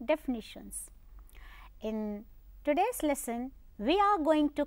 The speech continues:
compare two sets and develop the idea of equality and s-, one set as subset of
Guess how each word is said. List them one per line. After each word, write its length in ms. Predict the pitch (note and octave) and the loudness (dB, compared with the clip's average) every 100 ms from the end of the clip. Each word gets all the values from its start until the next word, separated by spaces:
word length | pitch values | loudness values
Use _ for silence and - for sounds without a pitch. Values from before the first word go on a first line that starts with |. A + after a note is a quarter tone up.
| - | 0
compare 640 | C4 C4+ - B3 A3+ A#3 - - - | 2 2 0 0 0 -4 -10 -20 -6
two 160 | - A4 | 2 2
sets 600 | - - A#3+ A#3 - - - - - - | 2 -2 -2 -4 -12 -18 -20 -20 -8 4
and 420 | C#4 B3 B3 C4 - - - F#3+ | 6 6 2 -4 -12 -20 -16 2
develop 460 | D4+ D#4+ D#4+ C#4+ D4 - - - | 4 4 2 0 0 -10 -20 -10
the 160 | F#3+ A3+ - | -4 -4 4
idea 460 | D#4 G4 E4 F#4 E4+ | 4 4 2 2 2
of 240 | B3 A#3 A#3+ - - | 2 0 -2 -10 -4
equality 840 | D#4 E4 E4 F4+ F#4 E4+ A#3+ A3+ A#3+ - - - - | -4 -2 2 4 4 -2 -4 -6 -10 -16 -20 -18 -2
and 460 | B3+ B3 A#3+ A#3+ B3+ - - - | 2 2 0 -4 -8 -18 -20 -18
s-, 220 | - - - | -12 -12 0
one 340 | A3 F4+ A#4+ | 8 8 6
set 380 | A4+ - B3+ B3+ - - - | -4 -2 -2 -2 -8 -8 0
as 380 | A#3+ A3 A#3 - - | 2 2 -2 -8 -14
subset 640 | - F4 F4 - A#3 A3 A3+ - - B3 | 2 4 4 -2 -6 -6 -8 -18 -2 2
of 220 | A3+ | 2